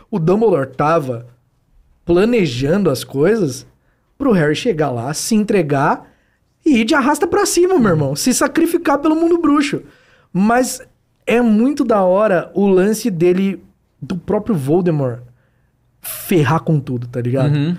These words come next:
Speaker 1: Tipo, não é um superpoder do Harry. É a burrice do Voldemort. Não é que o Harry é, nossa, super poderoso e por isso ele sobreviveu. Não,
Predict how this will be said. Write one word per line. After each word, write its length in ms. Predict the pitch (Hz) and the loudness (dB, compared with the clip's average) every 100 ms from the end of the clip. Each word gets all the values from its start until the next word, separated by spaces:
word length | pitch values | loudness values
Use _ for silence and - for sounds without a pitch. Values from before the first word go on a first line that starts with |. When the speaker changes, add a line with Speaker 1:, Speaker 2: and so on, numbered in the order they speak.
| - | -8
Speaker 1:
Tipo, 180 | - 302 | -8 0
não 240 | 269 277 269 | 2 4 4
é 140 | 330 | 2
um 180 | 330 285 | 2 0
superpoder 840 | - 302 285 269 254 220 180 214 | 0 0 2 0 0 0 2 0
do 100 | 190 | 0
Harry. 400 | 156 143 123 110 - _ _ _ | -2 -2 -4 -8 -18 _ _ _
É 100 | - | -2
a 80 | 208 | 0
burrice 480 | 190 220 208 302 320 | 2 2 4 2 2
do 80 | 302 | 0
Voldemort. 540 | 226 247 269 143 113 - _ _ _ _ _ _ _ _ _ _ _ _ | 2 2 0 -2 -8 -16 _ _ _ _ _ _ _ _ _ _ _ _
Não 180 | 196 254 | 0 2
é 100 | 320 | 0
que 120 | 349 | 0
o 40 | 311 | 0
Harry 300 | 220 233 220 | 2 0 0
é, 60 | 214 | 0
nossa, 320 | 240 247 208 | 0 -2 -4
super 360 | - 262 269 | -2 0 0
poderoso 500 | 277 240 220 208 226 | 0 0 0 0 0
e 40 | 226 | -2
por 200 | - 220 | -2 -2
isso 160 | 220 | 0
ele 80 | 220 | -2
sobreviveu. 500 | 190 196 190 175 165 | -2 0 0 2 0
Não, 320 | 190 294 349 | 2 2 0